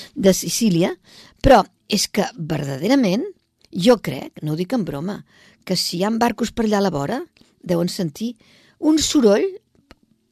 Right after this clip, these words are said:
però espaterrant, eh? Perquè és que fa un soroll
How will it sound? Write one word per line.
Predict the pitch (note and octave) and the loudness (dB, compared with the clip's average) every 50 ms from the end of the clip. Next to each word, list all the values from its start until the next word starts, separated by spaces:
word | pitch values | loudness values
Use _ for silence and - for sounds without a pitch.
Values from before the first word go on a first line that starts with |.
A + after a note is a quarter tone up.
| _ - | _ 0
però | - F3+ - - _ _ _ _ _ _ - - | 0 0 0 0 _ _ _ _ _ _ -14 -14
espaterrant, | - - - C#3 - C#3 D#3+ A3+ B3 F#3+ C3+ C#3 | -12 -10 -10 -10 -8 -6 -4 -2 -2 -2 -4 -6
eh? | F3 A#3 _ _ _ _ _ _ _ _ _ _ _ _ - | -8 -10 _ _ _ _ _ _ _ _ _ _ _ _ -4
Perquè | G#3 F3+ - F#3 - B3 | -4 -4 -4 -8 -8 -8
és | - - | -8 -8
que | - D#4+ C#4+ | -8 -8 -6
fa | - F4+ A#4 | -2 -2 -2
un | A4+ F4 | -2 -2
soroll | - - C#4 A3+ A3 B3 E4 | -4 -4 0 2 2 2 0